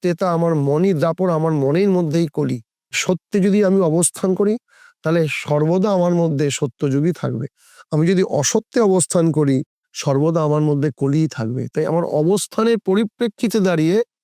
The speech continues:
আমার যুগের পরিপ্রেক্ষিতেও নির্ভর করে। কারণ দেখবেন, যুগ একের পর এসছে গেছে, এসছে গেছে, যে যাকে ধরে থাকা সেভাবে কিন্তু সেভাবে তাকে ধরেছে।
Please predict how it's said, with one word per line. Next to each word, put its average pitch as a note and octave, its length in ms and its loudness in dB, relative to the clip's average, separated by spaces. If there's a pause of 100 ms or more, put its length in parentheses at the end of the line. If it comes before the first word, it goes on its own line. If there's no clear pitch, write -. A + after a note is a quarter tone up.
(300)
আমার E3 480 0
যুগের E3+ 420 2
পরিপ্রেক্ষিতেও G3 840 -2
নির্ভর D3+ 460 0
করে। A#2 260 -4 (380)
কারণ E3+ 280 0
দেখবেন, F#3 400 2 (480)
যুগ G3 300 2
একের G3+ 340 0
পর G3+ 220 0
এসছে F#3+ 440 0
গেছে, F3 460 0
এসছে F3 360 0
গেছে, D#3+ 440 -2 (520)
যে E3+ 360 2
যাকে F3+ 320 0
ধরে D#3 280 2
থাকা F3+ 260 0
সেভাবে F3 320 2
কিন্তু F3+ 160 2
সেভাবে F3+ 320 0
তাকে F3 240 -2
ধরেছে। C3+ 540 -2